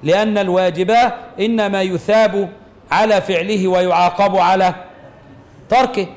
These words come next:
والمندوب، ها، إنما يثاب على فعله ولا يعاقب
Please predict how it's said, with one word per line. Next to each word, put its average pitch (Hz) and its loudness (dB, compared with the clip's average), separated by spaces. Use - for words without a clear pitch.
والمندوب، 226 2
ها، 208 0
إنما 214 2
يثاب 214 2
على 214 2
فعله 202 -2
ولا 214 2
يعاقب 196 0